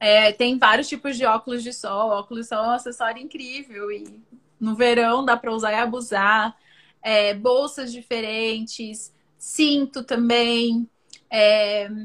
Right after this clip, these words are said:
que mais? Relógio. Ahn.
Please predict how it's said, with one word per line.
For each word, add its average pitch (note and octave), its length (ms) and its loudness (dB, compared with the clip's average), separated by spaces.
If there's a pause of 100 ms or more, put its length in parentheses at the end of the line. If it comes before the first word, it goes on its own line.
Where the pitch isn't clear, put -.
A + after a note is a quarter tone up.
(300)
que B3 100 -10
mais? G3+ 640 -2 (400)
Relógio. A#3+ 1000 -2 (2000)
Ahn. A3+ 920 -6